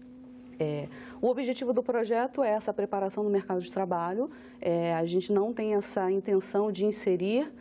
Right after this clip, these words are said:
é, ele dentro do mercado de trabalho, mas esse preparatório. Então, a gente faz essa orientação aonde que ele tem que buscar, por meio da lei da aprendizagem. A própria empresa, é, absorve parte desses,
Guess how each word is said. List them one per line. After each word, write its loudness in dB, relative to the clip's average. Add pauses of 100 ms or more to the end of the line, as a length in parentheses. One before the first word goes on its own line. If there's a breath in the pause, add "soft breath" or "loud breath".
(300 loud breath)
é, 2
ele 4
dentro 0
do 4
mercado 0
de -10
trabalho, -2
mas 0
esse -6
preparatório. 0
Então, 0
a 4
gente -2
faz -2
essa -6
orientação 0 (300 loud breath)
aonde 0
que -6
ele -2
tem 0
que 0
buscar, -2 (220 loud breath)
por -4
meio 2
da 2
lei -2
da -2
aprendizagem. 0
A 0
própria 0
empresa, 2 (320 loud breath)
é, 4
absorve -2
parte -4
desses, -2